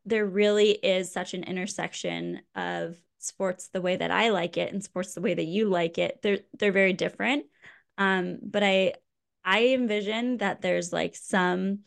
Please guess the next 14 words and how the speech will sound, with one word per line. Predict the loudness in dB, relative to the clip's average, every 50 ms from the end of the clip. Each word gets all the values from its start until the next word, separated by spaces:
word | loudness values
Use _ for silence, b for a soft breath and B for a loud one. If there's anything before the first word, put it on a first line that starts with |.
| B B B B B _
boyfriend, | 4 4 4 4 4 2 2 2
girlfriend, | 0 0 0 -2 -2 -2 0 0 -2 -2
husband, | -4 -4 -4 -6 -6 -4 -4 0
wife | 0 2 2 4 4 2 2 -2 -8 -18 _ _
listening | -4 -2 0 0 -2 -2 -4 -4 -4 -4 -4
to | -2 -2
our | -2 -2
podcast | -2 -4 -6 -6 -6 -4 0 0 2 2 0 -2 -6 -10 -14 -12 _
and, | -6 -6 -4 -4
like, | -2 -4 -4 -6 -8 -14 -20 _ _ _ _ _ _ _ _ _
relating | -2 0 4 4 4 4 6 4 4 2 2
with | 0 -2 -4 -4
each | -4 -4 -4 -2 -2
of | -2 -2 -2